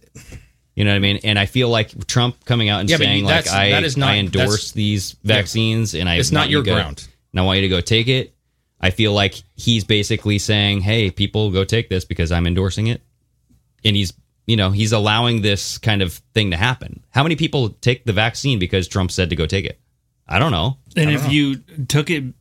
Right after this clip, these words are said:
Speaker 3: solely based on Trump said to, you're an idiot.
Speaker 2: Yeah.
Speaker 1: Okay, but
Speaker 3: For, and that's for
Speaker 1: So
Speaker 3: anything. You vote for somebody based just because Trump told you to, that's, you're an idiot.
Speaker 1: Uh, yeah, it's just, it's weird to me.
Speaker 2: I don't,
Speaker 1: It's
Speaker 2: I don't,
Speaker 1: weird.
Speaker 2: I don't, I don't, I don't care about that.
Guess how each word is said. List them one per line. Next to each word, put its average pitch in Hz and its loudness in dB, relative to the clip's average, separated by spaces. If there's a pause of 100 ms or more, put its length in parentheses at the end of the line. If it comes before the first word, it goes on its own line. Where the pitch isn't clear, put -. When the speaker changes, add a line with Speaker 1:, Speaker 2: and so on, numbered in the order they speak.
Speaker 3:
solely 139 0
based 127 -2
on 127 0
Trump 127 -4
said 131 -6
to, 151 -2
you're 131 0
an 123 -2
idiot. 135 -8 (440)
Speaker 2:
Yeah. 127 -2
Speaker 1:
Okay, 127 2
but 104 -2 (220)
Speaker 3:
For, 175 2
and 202 -2
that's 214 0
for - 0
Speaker 1:
So 107 2
Speaker 3:
anything. 123 0
You 147 2
vote 156 0
for 208 -4
somebody 226 0
based 185 -2
just 170 0
because 190 -2
Trump 196 -2
told 202 0
you 226 0
to, 254 -2 (220)
that's, 165 -4
you're 170 0
an 196 0
idiot. 208 0 (120)
Speaker 1:
Uh, - -8
yeah, 160 -2
it's 131 -8
just, - -2
it's 107 -2
weird 151 -2
to 113 0
me. 65 -6 (260)
Speaker 2:
I 104 -2
don't, 107 4
Speaker 1:
It's - -2
Speaker 2:
I 143 0
don't, 156 2
Speaker 1:
weird. 160 -2
Speaker 2:
I 139 2
don't, 123 -2
I 117 2
don't, 90 -4 (120)
I 104 -6
don't 104 -4
care 82 -6 (160)
about 90 -2
that. 73 -8